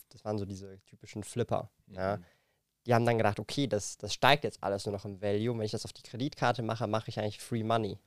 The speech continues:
Speaker 1: ja.
Speaker 2: Ja.
Speaker 1: Und das ist ihnen dann tatsächlich um die Ohren geflogen
Speaker 2: Mhm.
Speaker 1: und nachher sind sie dann halt mit viel Ware gestrandet gewesen und niemand wollte diese Ware halt zum entsprechenden Preis abkaufen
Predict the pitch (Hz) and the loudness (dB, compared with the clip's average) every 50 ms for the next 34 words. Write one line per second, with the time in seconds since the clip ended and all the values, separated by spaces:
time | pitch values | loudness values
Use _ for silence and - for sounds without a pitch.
0 | _ - 98 95 98 110 123 - _ _ _ - 101 104 107 - _ - - - | _ -8 0 2 2 2 2 0 _ _ _ -10 -8 -8 -8 -8 _ -20 -20 -20
1 | _ - 123 127 110 131 139 147 156 170 156 - 170 156 147 143 131 143 139 - | _ 2 2 4 10 10 10 10 10 6 6 6 6 10 10 8 8 8 4 4
2 | 139 139 131 123 - 120 117 117 123 - 107 147 170 165 131 113 107 104 98 - | 4 4 4 4 2 4 4 4 2 6 8 10 10 10 8 6 2 -2 -4 -6
3 | - - 110 110 113 117 120 135 135 110 92 113 120 117 107 117 123 131 127 107 | -4 -2 0 0 2 2 0 0 -2 0 2 2 2 4 4 4 4 4 2 2
4 | 123 131 127 - 135 107 113 110 113 104 113 107 - 107 - - - - 135 117 | 2 -2 0 0 0 2 2 2 2 2 0 0 0 -4 -8 -6 -2 0 0 0
5 | 101 95 110 98 101 - 156 156 - 160 165 180 220 208 - _ _ _ _ _ | 2 4 4 4 6 4 2 2 4 4 4 4 2 -2 -10 _ _ _ _ _
6 | _ - 113 - - - - 104 107 135 156 175 175 - - 160 151 151 151 165 | _ -2 0 0 0 0 0 0 0 0 0 -4 -6 -2 -4 -2 -2 0 0 0
7 | 165 151 139 120 - - 131 139 139 139 135 123 - 113 101 107 117 117 110 113 | 0 2 0 0 0 -2 -6 -8 -6 -2 -2 0 0 0 0 2 2 2 2 0
8 | 104 110 101 - 101 92 - 104 107 107 110 101 98 101 98 107 104 104 95 - | -4 -4 -4 -4 -4 2 4 6 8 8 6 6 4 2 4 4 4 4 2 -2
9 | - - 110 107 101 - - - - 104 98 - 101 98 - - - 101 101 101 | -10 -10 -10 -8 -8 -10 -6 -2 -2 -2 -2 -2 -6 -6 -6 -6 -2 -2 -2 -2
10 | - - - - - - - 131 131 143 156 - - 165 180 220 | 0 -2 -2 -2 -2 -2 2 4 4 4 2 0 -2 -2 -2 -2